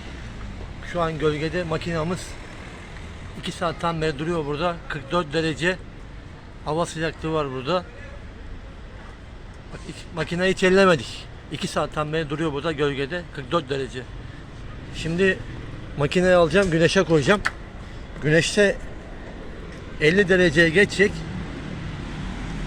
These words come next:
Biraz sonra makine kilitlenecek. Yani güneş altında, asfalt altında altmış dereceye yakın hava sıcaklığı var. Herkesin elinde pervaneler var. Evet. Acayip bir sıcak var ya.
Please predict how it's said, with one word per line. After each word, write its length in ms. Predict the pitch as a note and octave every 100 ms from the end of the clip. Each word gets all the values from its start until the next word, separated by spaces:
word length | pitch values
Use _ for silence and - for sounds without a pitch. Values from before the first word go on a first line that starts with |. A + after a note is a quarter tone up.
| - - D3
Biraz 180 | F#3+ F3+
sonra 400 | E3+ E3+ G#3 F#3 - -
makine 340 | C#3 E3 G3 F#3+
kilitlenecek. 560 | - F#3+ E3+ D#3 E3+ -
Yani 300 | E3 D#3+ D3+ E3+
güneş 420 | C#3 D#3 A3 - - - - -
altında, 600 | D3+ D#3+ - E3 E3 D3+
asfalt 440 | D3+ D3 - E3+ E3+
altında 560 | D#3+ - D#3 F#3 F3+ -
altmış 380 | C3+ C#3+ F3 -
dereceye 380 | E3+ D#3 C3+ F3+
yakın 260 | D3+ E3+ D3
hava 180 | D3+ D#3+
sıcaklığı 480 | - D3+ C#3+ D#3+
var. 140 | D3 B2+ - - - - - - - - - - -
Herkesin 440 | F3+ D#3+ E3+ D#3
elinde 300 | D#3+ D#3+ E3
pervaneler 760 | E3 - D#3+ D#3 D3+ D3 D3 D3+
var. 200 | C#3+ B2 - - - -
Evet. 200 | C#3 A#2+ - - - - - - - - - - - - - - - - - - - - - - -
Acayip 360 | C#3+ E3 F#3+
bir 60 | F3
sıcak 360 | - D3+ F3+ C#3+
var 120 | C#3+
ya. 140 | B2+